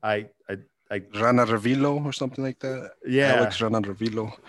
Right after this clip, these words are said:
Speaker 1: Renarvillo.
Speaker 2: Yeah, he was, he screenwrote it. He, the screen, he wrote the screenplay with Sean Patrick Flannery, right?
Speaker 1: Okay.
Speaker 2: Was it?
Speaker 1: Yeah, 'cause
Speaker 2: So
Speaker 1: it, it says right here, Sean Patrick Flannery, Flannery. I'm looking at I M D B. Uh, Sean Patrick Flannery is, uh, one of the writers on the story, on the
Speaker 2: Yeah.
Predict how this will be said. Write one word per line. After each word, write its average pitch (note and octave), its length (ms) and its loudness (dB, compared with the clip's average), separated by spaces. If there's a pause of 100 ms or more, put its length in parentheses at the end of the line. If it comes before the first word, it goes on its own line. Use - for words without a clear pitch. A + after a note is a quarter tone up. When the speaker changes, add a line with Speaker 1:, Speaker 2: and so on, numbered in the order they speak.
(140)
Speaker 1:
Renarvillo. A#2+ 300 2
Speaker 2:
Yeah, C#3+ 140 8
he C3+ 100 6
was, E3+ 240 6
he D3+ 200 6
screenwrote C#3+ 600 8
it. A2 40 4
He, B2+ 120 4
the A#2+ 180 0
screen, D3+ 260 6
he C#3+ 60 6
wrote D3 160 4
the - 60 -2
screenplay C3 360 4
with G#2+ 140 4
Sean A2 220 6
Patrick G#2 340 0
Flannery, G2+ 460 4
right? G2+ 240 -4 (120)
Speaker 1:
Okay. D3+ 540 2
Speaker 2:
Was G#2 160 -6
it? G#2+ 80 -2
Speaker 1:
Yeah, E3 180 6
'cause G#2 200 2
Speaker 2:
So - 360 -2
Speaker 1:
it, - 20 2
it - 40 2
says G3 240 0
right E3+ 120 -2
here, D3 200 -2
Sean D#3 260 -2
Patrick C#3+ 340 -4
Flannery, C#3+ 460 -2
Flannery. C3+ 440 -4
I'm B2 140 -2
looking C3+ 200 -4
at A#2 80 -4
I A#2+ 100 -4
M A#2+ 120 -4
D A2+ 80 -6
B. A#2+ 220 -6 (360)
Uh, A#2+ 180 4
Sean C#3+ 260 0
Patrick C3+ 340 -2
Flannery C3 460 -2
is, A#2 400 -2 (180)
uh, G#2+ 220 2
one A#2 220 -2
of G#2+ 60 -6
the G#2 80 -4
writers A2 340 0
on G#2 100 -4
the G2 60 -8
story, A2+ 380 -6
on G#2 180 -4
the G2 60 -6
Speaker 2:
Yeah. - 40 -12